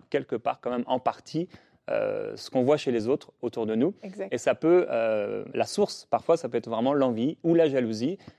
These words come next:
Speaker 1: se dire, « Ah non, mais il faut que je, voilà, il faut, il faut que j'ai le niveau quand même et que je fasse un peu ce que les, ce que les autres font pour, euh, garder un peu, euh, voilà, une apparence et tout. » Mais ça peut venir vraiment d'une, d'une envie aussi, euh, d'une envie. Et parfois, on va se mettre dans des situations, euh,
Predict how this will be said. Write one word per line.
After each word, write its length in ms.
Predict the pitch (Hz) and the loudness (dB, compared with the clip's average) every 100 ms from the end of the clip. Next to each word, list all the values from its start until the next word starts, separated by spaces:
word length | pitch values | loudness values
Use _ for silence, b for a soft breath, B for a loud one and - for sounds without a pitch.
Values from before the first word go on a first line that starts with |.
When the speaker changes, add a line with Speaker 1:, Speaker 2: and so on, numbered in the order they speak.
| B | B
Speaker 1:
se 120 | - | -6
dire, « 160 | 123 117 | 0 2
Ah 40 | 127 | 2
non, 100 | 127 | 2
mais 160 | 117 120 | 0 -2
il 80 | |
faut 200 | 120 160 | -2 0
que 80 | 135 | 0
je, 220 | 123 110 | 2 0
voilà, 240 | 104 113 117 | 2 0 0
il 80 | 107 | -4
faut, 160 | 120 | -6
il 100 | 120 | -4
faut 120 | - | 0
que 60 | 135 | 0
j'ai 100 | 123 | 2
le 60 | 117 | 0
niveau 240 | 117 156 | 2 0
quand 140 | 123 | -2
même 240 | 120 160 143 _ _ - | -2 -2 -6 _ _ -12
et 60 | |
que 140 | 117 120 | -6 -6
je 100 | - | 0
fasse 260 | 143 139 | 0 0
un 80 | 123 | -6
peu 140 | - 139 | -8 -8
ce 80 | - | -4
que 80 | |
les, 360 | 127 113 107 110 | -2 -2 -2 -4
ce 120 | - | -6
que 80 | 123 | -4
les 180 | 110 110 | -2 -2
autres 200 | 123 - | -4 -4
font 480 | 101 127 139 247 214 - | -4 -2 -2 -2 -6 -8
pour, 220 | 127 110 | -6 -2
euh, 160 | 104 104 110 | -2 -4 -8
garder 300 | 113 107 110 | -6 -4 -4
un 100 | 107 | -6
peu, 140 | - 113 | -6 -6
euh, 40 | 107 | -6
voilà, 200 | 104 107 | -8 -8
une 100 | 104 | -8
apparence 420 | 98 104 110 - | -6 -6 -6 -8
et 60 | 110 | -8
tout. » 160 | 151 - b b 123 | -8 -10 b b -4
Mais 40 | |
ça 120 | - | 0
peut 120 | - 156 | 2 2
venir 200 | 156 123 | 2 2
vraiment 280 | 123 143 147 | 2 2 2
d'une, 180 | 127 | 2
d'une 180 | 120 135 | 2 2
envie 260 | 156 123 139 | 2 2 -2
aussi, 340 | 117 - 139 | -6 -4 -4
euh, 100 | 117 | -4
d'une 180 | 110 120 | -2 -2
envie. 300 | 120 113 147 - b b - | 0 0 -2 -4 b b -12
Et 20 | |
parfois, 240 | 113 110 127 | -8 -4 -2
on 40 | |
va 60 | 113 | -4
se 60 | - | -4
mettre 80 | 120 | -4
dans 80 | 110 | -6
des 60 | |
situations, 400 | 107 - 104 120 | -8 -12 -12 -8
euh, 100 | 110 | -8